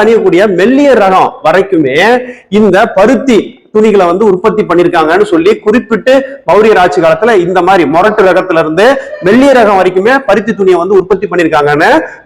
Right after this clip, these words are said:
மௌரியர் ஆட்சி காலத்துல குறிப்பிட்டு சொல்றாங்க. காசி, அதான் வாரணாசி, வங்கம், காமரூபம்னா அசாம், மதுரை, இது முக்கியமா துணிகள் உற்பத்தி செய்யற மையம்னு சொல்லி அர்த்த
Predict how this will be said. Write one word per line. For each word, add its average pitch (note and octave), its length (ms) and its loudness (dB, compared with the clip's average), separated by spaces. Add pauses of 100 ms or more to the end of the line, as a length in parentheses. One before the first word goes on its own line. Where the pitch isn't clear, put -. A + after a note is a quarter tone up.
மௌரியர் A3 320 4
ஆட்சி E3+ 180 -4
காலத்துல D3+ 340 -2
குறிப்பிட்டு G3+ 380 -2
சொல்றாங்க. C#3+ 400 -2 (440)
காசி, A3 380 0 (220)
அதான் F#3+ 200 0
வாரணாசி, F3+ 460 0 (140)
வங்கம், E3+ 300 0 (320)
காமரூபம்னா G3+ 640 2
அசாம், D3+ 320 0
மதுரை, F#3 300 2 (360)
இது G#3+ 100 2 (100)
முக்கியமா G#3+ 360 0 (220)
துணிகள் A#3+ 340 2
உற்பத்தி F#3 300 -2
செய்யற F3 220 2 (420)
மையம்னு G3+ 420 2
சொல்லி E3+ 160 2 (200)
அர்த்த A3 200 0